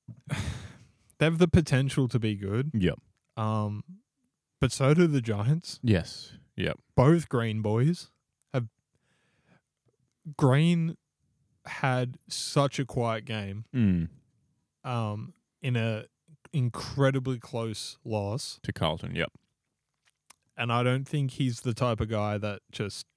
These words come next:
Speaker 1: rolls over.
Speaker 2: He doesn't have two quiet weeks in a row.
Speaker 1: Yeah.
Speaker 2: Yeah. Yeah. Without a doubt. Uh,
Speaker 1: So
Speaker 2: now, you can afford to make some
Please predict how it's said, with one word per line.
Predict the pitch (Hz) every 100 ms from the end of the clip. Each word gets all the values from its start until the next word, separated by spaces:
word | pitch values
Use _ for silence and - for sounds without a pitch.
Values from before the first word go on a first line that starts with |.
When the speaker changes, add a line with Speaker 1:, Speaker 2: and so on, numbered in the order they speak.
| _ _ _
Speaker 1:
rolls | 117 113 110 107
over. | 104 98 101 101 -
Speaker 2:
He | 117
doesn't | 120 123
have | 135 117
two | 120 110
quiet | 110 98 90
weeks | 90 87 -
in | 85
a |
row. | 80 76 -
Speaker 1:
Yeah. | 139 113 101 98
Speaker 2:
Yeah. | 80 - - _ _ _ -
Yeah. | - - _ _ _ _ _ _ _ _ _ _ _
Without | 90 76
a |
doubt. | 85 73 67 -
Uh, | 92 92 87 92 _ _ _ _
Speaker 1:
So | -
Speaker 2:
now, | 101 95 92 104 _ _ _
you | 123 143
can | - 165
afford | 120 117 110 113
to | -
make | 104 95 92
some | - 95 92